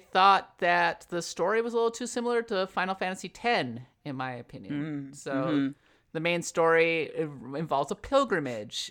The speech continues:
Speaker 1: and unifying the world and ending a cycle. And I was like, "Where does this all sound familiar?
Speaker 2: <laughs>
Speaker 1: I wonder
Speaker 2: Wait a
Speaker 1: why."
Speaker 2: minute.
Speaker 1: Ultimately, I only got about halfway through Tales of Symphonia 'cause at a certain point I had to return the game.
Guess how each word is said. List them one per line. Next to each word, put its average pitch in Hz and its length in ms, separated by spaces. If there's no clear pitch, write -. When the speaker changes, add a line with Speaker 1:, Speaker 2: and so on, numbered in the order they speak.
Speaker 1:
and 139 400
unifying 170 520
the 208 80
world 180 560
and 127 180
ending 156 300
a - 40
cycle. 165 600
And 131 140
I - 20
was 143 120
like, 147 180
"Where 285 260
does 359 260
this 240 300
all 233 260
sound 233 560
familiar? 208 1000
Speaker 2:
<laughs> 247 60
Speaker 1:
I 226 160
wonder 208 260
Speaker 2:
Wait 160 160
a 143 60
Speaker 1:
why." 127 320
Speaker 2:
minute. 123 280
Speaker 1:
Ultimately, 214 640
I 185 160
only 220 240
got 214 260
about 185 520
halfway 196 640
through 208 460
Tales 123 380
of 123 80
Symphonia 127 560
'cause 160 240
at 147 80
a 151 40
certain 151 260
point 139 220
I 123 60
had 135 180
to 127 60
return 117 340
the - 80
game. 113 240